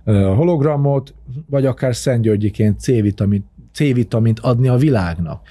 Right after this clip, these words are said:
Ezek gazdaságilag is értelmezhető dolgok lennének, és ezért kellene, öm, a magyar leleményességet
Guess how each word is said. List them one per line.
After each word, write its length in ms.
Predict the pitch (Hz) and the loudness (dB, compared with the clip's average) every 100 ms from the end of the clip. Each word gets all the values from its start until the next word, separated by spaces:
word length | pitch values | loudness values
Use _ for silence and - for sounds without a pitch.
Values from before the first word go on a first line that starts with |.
| - - | -12 -2
Ezek 220 | 117 117 | 0 0
gazdaságilag 960 | 120 131 160 165 180 175 165 175 160 | 0 0 -2 -2 -2 -2 0 0 0
is 220 | 175 165 | 0 -2
értelmezhető 800 | - 165 151 151 147 143 139 143 | -2 -2 0 0 0 0 -2 0
dolgok 400 | 135 139 131 131 | 0 2 2 0
lennének, 580 | 135 131 135 135 135 117 - - - | 0 0 2 2 0 -2 -8 -18 -6
és 220 | - 165 | -2 0
ezért 340 | 170 120 127 107 | 0 0 0 -2
kellene, 600 | 120 120 120 123 139 143 - | 0 0 2 2 0 -4 -8
öm, 480 | 123 117 117 120 - _ | -2 0 0 -2 -6 _
a 120 | - | 0
magyar 300 | 139 147 139 | 2 2 2
leleményességet 1000 | 139 139 131 127 127 123 135 127 139 135 | 2 0 0 0 0 -2 -2 0 2 0